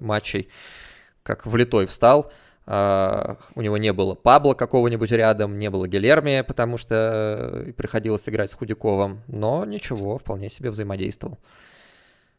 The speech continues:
Так что, может быть, может быть, я надумываю, может быть, мне просто не нравится Конти и то, как он играет. Но, честно, на данный момент мне кажется, что Конти —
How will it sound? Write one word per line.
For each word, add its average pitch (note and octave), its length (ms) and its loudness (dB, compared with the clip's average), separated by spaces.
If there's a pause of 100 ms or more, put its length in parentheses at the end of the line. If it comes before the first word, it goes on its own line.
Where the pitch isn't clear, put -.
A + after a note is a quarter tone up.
(1080)
Так - 160 -8
что, C3 280 -4 (180)
может E3 240 2
быть, C3+ 180 0
может C3+ 200 2
быть, B2 140 -4
я A2+ 80 2
надумываю, F#2 500 -4
может G2 200 -14
быть, - 140 -20
мне G2 80 -10
просто - 280 -10
не G2 80 -6
нравится G2+ 340 -4
Конти C3 380 -4
и F#2 60 -4
то, G2+ 140 -4
как - 200 -10
он G2+ 100 -4
играет. F#2+ 360 -4 (440)
Но, - 100 0
честно, C#3+ 300 4
на B2+ 140 4
данный F3 240 8
момент C3 340 0
мне A2+ 140 -2
кажется, A#2 300 2
что - 140 -6
Конти — A2+ 360 -2